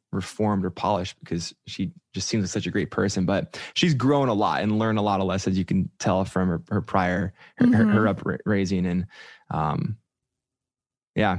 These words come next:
Speaker 1: it's super sad that she went through that, but it's a good thing she's not, good thing she's not in it anymore.
Speaker 2: The one thing about this is that this was one of these one-on-ones where we learn more about Michelle than we learned about Nate. We don't really get a story from Nate.
Speaker 1: Yeah.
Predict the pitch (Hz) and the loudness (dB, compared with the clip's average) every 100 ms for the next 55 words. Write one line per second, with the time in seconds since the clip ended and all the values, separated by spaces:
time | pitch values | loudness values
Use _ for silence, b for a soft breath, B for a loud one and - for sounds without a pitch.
0 | - 113 104 139 117 117 117 104 113 110 | 0 -2 0 0 0 2 2 0 0 0
1 | 98 104 98 85 - 95 - _ _ _ | 2 2 2 0 0 0 -2 _ _ _
2 | - - - 110 104 101 101 104 107 - | -20 -20 -6 -2 -2 -2 -2 0 0 0
3 | 113 110 110 107 107 95 98 85 90 90 | -2 2 0 2 0 2 2 2 0 0
4 | 92 _ _ _ _ - 226 196 202 220 | -4 _ _ _ _ -2 0 2 2 2
5 | 226 262 247 196 170 196 240 254 - 185 | 2 2 2 2 0 2 0 0 0 0
6 | 180 165 180 190 226 202 202 190 185 170 | 2 0 0 -2 0 2 2 2 2 2
7 | 165 170 190 196 208 202 185 170 170 180 | 2 2 2 2 2 0 2 2 2 2
8 | 175 170 175 170 165 165 156 165 160 - | 4 4 4 4 2 2 0 0 -4 -2
9 | 151 147 175 165 160 160 151 151 - 170 | 2 2 4 2 2 2 2 0 -2 -2
10 | 165 143 147 151 147 185 254 185 180 175 | 2 2 2 2 2 0 -2 0 2 2
11 | 165 160 165 160 160 - - 120 151 170 | 2 0 0 -4 -4 -8 -8 -6 -4 -6
12 | 208 208 220 240 285 _ _ _ _ _ | -2 0 0 0 -4 _ _ _ _ _
13 | _ - - 107 117 92 | _ -6 0 2 2 -2